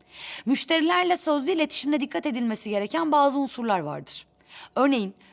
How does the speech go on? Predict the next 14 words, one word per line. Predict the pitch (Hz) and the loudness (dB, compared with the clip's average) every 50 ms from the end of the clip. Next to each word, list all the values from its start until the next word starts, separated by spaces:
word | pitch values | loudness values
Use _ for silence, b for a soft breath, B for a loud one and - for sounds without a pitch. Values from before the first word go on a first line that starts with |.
| b b | b b
müşteri | 214 208 - - 285 285 302 | -4 -4 -4 -2 0 2 4
yanımıza | 285 269 254 262 269 277 302 | 4 4 4 2 2 2 2
geldiğinde | 311 220 247 208 180 160 143 151 160 147 151 147 - - - - _ _ _ | 2 2 2 2 2 0 -2 -4 -6 -6 -4 -4 -4 -4 -6 -8 _ _ _
ona | - 269 285 302 254 | 0 2 4 4 4
bir | 302 349 - | 2 0 0
karşılama | - 294 277 277 - - 285 285 277 285 | 2 2 2 2 2 2 2 2 2 0
sözcüğü | - 254 214 185 147 131 160 170 | 0 -2 -2 -2 -4 -6 -8 -4
söyleyebiliriz. | - - 269 214 185 196 285 - 302 170 151 131 - - - - _ _ _ _ _ B B B B B B | -2 0 0 0 0 -2 -2 -4 -4 -8 -8 -10 -12 -14 -16 -18 _ _ _ _ _ B B B B B B
Bu | B 277 330 | B -2 2
sözcükler | - 349 302 233 196 214 - 190 165 - - - - _ _ _ _ _ - | 4 4 4 2 0 -2 -2 -2 -2 -2 -2 -8 -18 _ _ _ _ _ 0
"hoş | 277 302 285 | 0 0 2
geldiniz", | - 277 226 185 165 156 156 160 - - - - _ _ _ _ _ _ _ _ - | 2 2 2 2 0 -2 -6 -6 -8 -10 -10 -12 _ _ _ _ _ _ _ _ -4
"iyi | 240 226 220 185 | -2 -2 -2 -2
günler", | 208 208 196 180 180 240 320 - - | -2 -4 -2 -2 -4 -4 -6 -10 -16